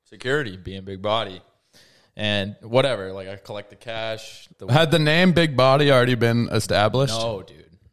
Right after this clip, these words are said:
Speaker 2: Okay.
Speaker 1: So, yeah,
Speaker 2: So,
Speaker 1: so I was just Ray at that point.
Speaker 2: so, so the sparks were just starting to fly.
Speaker 1: Yes.
Speaker 2: The, the wheels were just starting to get in motion.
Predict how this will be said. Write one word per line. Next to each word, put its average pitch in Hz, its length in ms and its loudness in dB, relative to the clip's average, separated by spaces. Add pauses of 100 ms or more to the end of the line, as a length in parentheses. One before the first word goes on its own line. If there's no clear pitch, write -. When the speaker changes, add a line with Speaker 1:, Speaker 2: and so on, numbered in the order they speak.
(120)
Speaker 2:
Okay. 101 320 0
Speaker 1:
So, 101 400 -8
yeah, 113 340 -6
Speaker 2:
So, 95 60 -6
Speaker 1:
so 98 240 -12
I 107 140 -8
was 123 120 -10
just 120 160 -16
Ray 95 200 -14
at 82 120 -20
that - 200 -18
point. - 180 -20
Speaker 2:
so, 120 320 2
so 120 240 0
the 107 80 -2
sparks 127 560 2
were 120 100 0
just 113 320 2
starting 104 360 0
to 98 100 -6
fly. 85 380 -4
Speaker 1:
Yes. - 180 -10
Speaker 2:
The, 110 220 2
the 107 160 0
wheels 123 340 4
were 113 80 0
just 110 200 -2
starting 101 340 0
to - 60 -14
get 104 200 -4
in 101 200 -4
motion. - 800 -4